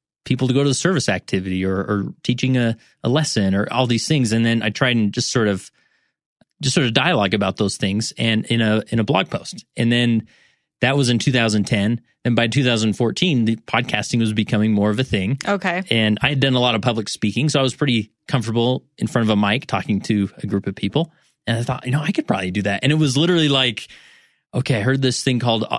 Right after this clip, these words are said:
Speaker 1: you know, Audacity, which is a free software online. Anybody can download it and edit audio. And I still use it to this day. But, and I'd talk to other people that are doing podcasts, be like, "Okay, so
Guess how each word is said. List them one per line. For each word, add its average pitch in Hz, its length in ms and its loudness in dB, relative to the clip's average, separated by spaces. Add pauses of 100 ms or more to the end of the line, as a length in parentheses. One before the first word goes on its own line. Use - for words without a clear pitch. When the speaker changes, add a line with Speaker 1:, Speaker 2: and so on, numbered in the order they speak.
(140)
Speaker 1:
you 127 100 0
know, 110 100 0
Audacity, 104 640 0
which 107 200 0
is 110 120 0
a 107 40 -2
free 131 280 0
software 117 480 0
online. 104 460 0
Anybody 131 340 0
can 131 140 0
download 110 340 2
it 107 120 0
and 107 160 -4
edit 117 240 -2
audio. 101 440 -2 (180)
And 135 100 2
I 143 60 0
still 175 240 0
use 160 200 2
it 123 120 0
to 131 60 2
this 123 200 0
day. 123 300 0
But, 120 260 -2 (160)
and 127 120 0
I'd 127 160 0
talk 135 200 0
to 117 300 0
other 127 300 0 (120)
people 123 300 0
that 110 140 2
are 113 120 -2 (160)
doing 120 260 0
podcasts, 110 440 -2
be 117 80 0
like, 113 220 -2
"Okay, 127 220 -2
so 113 280 0